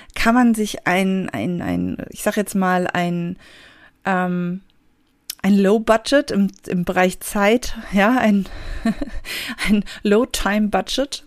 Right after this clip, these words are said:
sag ich mal, Adventskalender erstellen, der trotzdem gut funktioniert. Und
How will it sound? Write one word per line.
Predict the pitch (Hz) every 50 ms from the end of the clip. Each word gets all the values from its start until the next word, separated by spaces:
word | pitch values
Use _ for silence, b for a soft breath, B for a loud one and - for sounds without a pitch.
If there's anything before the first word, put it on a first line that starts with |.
| - -
sag | 226 220 214 214
ich | 220 -
mal, | 220 208 208 214 220 220 - -
Adventskalender | - 208 - 208 214 214 - - 208 220 220 226 240 226
erstellen, | - 220 214 - - 220 214 226 247 240
der | 226 214
trotzdem | - - - 285 311 - - 311 269
gut | 285 277 247
funktioniert. | - - 233 226 226 - 208 202 202 233 294 - - - B B B B B B 185 B _
Und | - 233 254 262 254